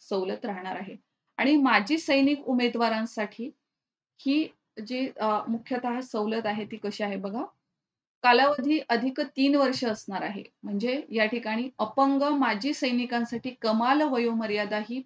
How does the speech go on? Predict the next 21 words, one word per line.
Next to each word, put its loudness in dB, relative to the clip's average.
पंचेचाळीस -2
वर्षापर्यंत -4
असणार -2
आहे. -4
आता -2
शेवटची 4
जी 2
लाईन 6
तुम्हाला 4
दिलेली 2
आहे, -2
लाल 4
अक्षरामध्ये 0
पेनमध्ये 0
आहे, -4
ती -10
अत्यंत -2
महत्त्वाची -2
आहे. -4
कारण 2
की -6